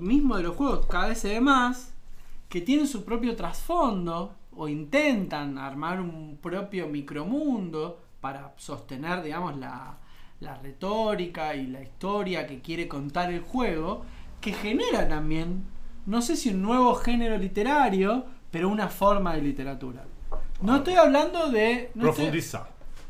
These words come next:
Speaker 1: no estoy hablando de el, el reglamento. No estoy hablando de un reglamento.
Speaker 2: Estoy hablando de lo que yo llamo el contenido.
Speaker 1: Claro, yo l-,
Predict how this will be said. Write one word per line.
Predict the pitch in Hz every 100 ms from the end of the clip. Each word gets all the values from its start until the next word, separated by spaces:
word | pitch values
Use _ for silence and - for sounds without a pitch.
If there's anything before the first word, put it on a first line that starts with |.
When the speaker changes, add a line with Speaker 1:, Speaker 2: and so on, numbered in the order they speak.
| - - -
Speaker 1:
no | 214
estoy | 294
hablando | 277 240 269 294 269
de | 214 220 254 - - -
el, | 196 185 175 170 165 165 160 156 151 147 139 - 143 143 -
el | 185
reglamento. | 175 160 165 165 135 131 - - - - - - - - -
No | 170
estoy | 208
hablando | 247 233 208
de | 175
un |
reglamento. | 170 147 135 127
Speaker 2:
Estoy | 180
hablando | 180 190
de | 156
lo | 120
que | 117
yo | - 147
llamo | 156 165
el |
contenido. | 123 110 101 127 98 - - - - - - - - - -
Speaker 1:
Claro, | 190 202 185 143 -
yo | - 190
l-, | 196 170